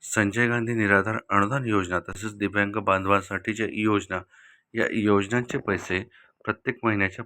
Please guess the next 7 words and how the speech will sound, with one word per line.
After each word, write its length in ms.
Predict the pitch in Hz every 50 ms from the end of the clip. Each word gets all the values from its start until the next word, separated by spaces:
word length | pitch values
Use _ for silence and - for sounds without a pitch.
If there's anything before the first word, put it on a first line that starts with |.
| - -
पाच 220 | 98 98 95 -
तारखेला 480 | - - 104 92 90 - 98 92 98 110 - - - - _ _ _ -
लाभार्थ्यांच्या 760 | 98 98 98 95 95 95 113 123 123 123 113 98 95 92
खात्यात 340 | 87 - 92 87 85 - 110 - _ _ _ _ _ _ _ - 110 104
जमा 240 | 98 107 95 98 113 127 135 _ _ _ _
होणार 340 | - 107 104 101 95 90 85
आहेत. 220 | 87 87 90 90